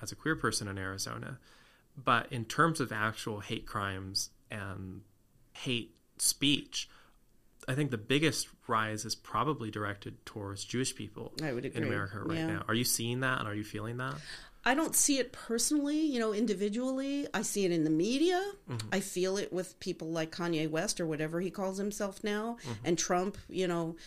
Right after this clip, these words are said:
Speaker 2: m-, uh, normalizing the idea of sitting down at the table with, with known anti-Semites. That scares the living bejesus out of me. So I hope this movement goes in the opposite direction, and then we stop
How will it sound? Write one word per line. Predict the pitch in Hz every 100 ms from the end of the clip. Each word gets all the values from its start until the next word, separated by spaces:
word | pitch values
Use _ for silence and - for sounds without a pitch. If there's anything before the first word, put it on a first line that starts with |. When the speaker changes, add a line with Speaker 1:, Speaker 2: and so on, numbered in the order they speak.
| - - - - -
Speaker 2:
m-, | 185 185 -
uh, | 175 175
normalizing | 175 196 285 262 151 139 151 160 160
the | 160 160
idea | 165 160 180 -
of | 165
sitting | - 196 208
down | 185 185
at | 202
the | 202
table | - 208 240 190
with, | 165 - -
with | 170 165 - - 117 - _ -
known | 190 190 240 240
anti-Semites. | 196 190 190 202 202 240 262 180 - - - - - -
That | 160 175 185 -
scares | 175 - 175 175 180
the |
living | 175 160 170 175
bejesus | 185 196 262 269 170
out | - -
of | -
me. | 139 - - - - -
So | - 180 156 160 156 -
I |
hope | 170 185 196 -
this | 233
movement | 202 156 160 160 -
goes | 165 165
in | 165
the | 160
opposite | 147 151 160 156
direction, | 160 175 233 240 160
and | 143 147
then | 151
we | 156
stop | 131 - - 190 208 -